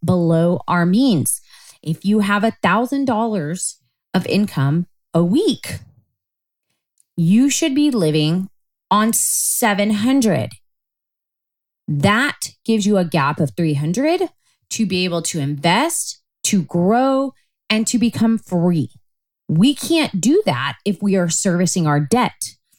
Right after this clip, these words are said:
And when we look at companies to invest in, when we look at cash ratios and we look at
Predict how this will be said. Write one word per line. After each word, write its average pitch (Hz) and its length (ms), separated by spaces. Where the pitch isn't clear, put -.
And 214 160
when 226 120
we 220 100
look 277 260
at - 160
companies 233 500
to - 120
invest 147 480
in, 311 140
when 233 160
we 160 100
look 180 300
at 180 400
cash 175 380
ratios 254 560
and 202 120
we 170 120
look 196 320
at 185 300